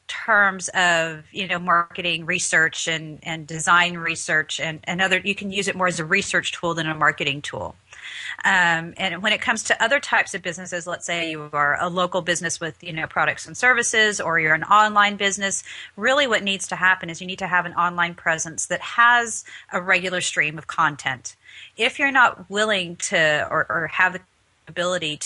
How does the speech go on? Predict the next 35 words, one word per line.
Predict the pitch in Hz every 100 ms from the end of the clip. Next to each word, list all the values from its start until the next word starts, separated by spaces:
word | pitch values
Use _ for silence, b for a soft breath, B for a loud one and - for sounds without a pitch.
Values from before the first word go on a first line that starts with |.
| -
to | 170 160
have, | 143 - 196 190 185 175 _ _ _ -
you | 196
know, | 175
a | 185
regular | 180 185 180 185 165 151 147 - 196
updated | 180 - 190 165 156 -
content | - 254 262 185 160 -
on | 175
your | 180
site, | - 165 156
whether | 165 160
that | 156 151
be | 160
in | 160
the |
form | 151 156 147
of | 143
blog | - 165 170
posts | - 170 165 160 -
or, | 147 131 - B B B B
or | 185
new | 175
products | 170 - 170 170 170 - -
being | 180 170 -
added | 165 160 165 160
on | 156
a | 160
regular | 165 160 156
basis | 160 156 170 -
or |
something | 165 - 156 165
like | 160 156
that, | 160 156 147 - B B -
um, | 175 165 165 165 185